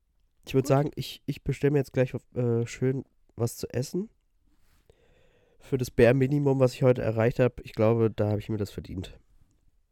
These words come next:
Speaker 2: Mein Maxi King ist aus.
Speaker 1: Frech. Du kriegst ja auch
Speaker 2: Nicht
Speaker 1: noch
Speaker 2: nur
Speaker 1: einen, ne? Von Laura.
Speaker 2: Ja,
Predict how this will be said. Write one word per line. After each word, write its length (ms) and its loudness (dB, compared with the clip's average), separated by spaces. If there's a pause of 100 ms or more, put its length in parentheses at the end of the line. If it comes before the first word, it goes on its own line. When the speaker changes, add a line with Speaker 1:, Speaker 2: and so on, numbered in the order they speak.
(1500)
Speaker 2:
Mein 200 -6
Maxi 320 -6
King 260 -8
ist 220 -14
aus. 260 -14 (1300)
Speaker 1:
Frech. 540 -6 (1120)
Du 60 -18
kriegst 240 -2
ja 60 -4
auch 40 0
Speaker 2:
Nicht 100 0
Speaker 1:
noch 100 -6
Speaker 2:
nur 100 -4
Speaker 1:
einen, 200 -2
ne? 160 -4 (840)
Von 160 -10
Laura. 340 -2
Speaker 2:
Ja, 720 -12